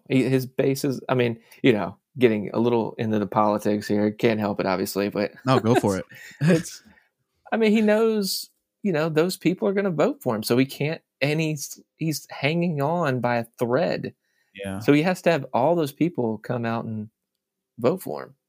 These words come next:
Speaker 3: God.
Speaker 1: But I think
Speaker 2: Yeah, that's, I, I
Speaker 1: I think
Speaker 2: feel,
Speaker 1: Joe's
Speaker 2: I
Speaker 1: gonna win.
Speaker 2: feel, yeah, I feel optimistic as well. I think it's so
Speaker 3: If, do you
Speaker 2: I
Speaker 3: think,
Speaker 2: think
Speaker 3: yeah, do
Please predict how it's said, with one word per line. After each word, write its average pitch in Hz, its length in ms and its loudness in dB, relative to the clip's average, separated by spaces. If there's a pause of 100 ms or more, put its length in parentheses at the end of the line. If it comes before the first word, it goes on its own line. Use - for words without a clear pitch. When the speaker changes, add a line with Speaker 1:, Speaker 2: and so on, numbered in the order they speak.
(720)
Speaker 3:
God. - 440 -20 (220)
Speaker 1:
But 113 100 2
I 120 100 2
think 110 360 -4
Speaker 2:
Yeah, 120 180 4 (140)
that's, 143 240 -2 (100)
I, 143 80 6
I - 40 2 (120)
Speaker 1:
I 151 40 2
think 214 180 2
Speaker 2:
feel, 202 100 6
Speaker 1:
Joe's - 220 4
Speaker 2:
I 139 100 4
Speaker 1:
gonna 160 100 0
win. 180 140 -2
Speaker 2:
feel, 143 240 -2 (340)
yeah, 120 200 4
I 117 120 2
feel 165 220 2
optimistic 113 560 0
as 107 120 -4
well. 107 380 0
I 127 120 -2
think 175 160 -2
it's 160 140 -4
so 117 440 2 (440)
Speaker 3:
If, 147 220 0
do 147 80 6
you 180 60 10
Speaker 2:
I - 40 0
Speaker 3:
think, 190 140 8
Speaker 2:
think 143 100 -2
Speaker 3:
yeah, 151 160 6
do 135 40 -2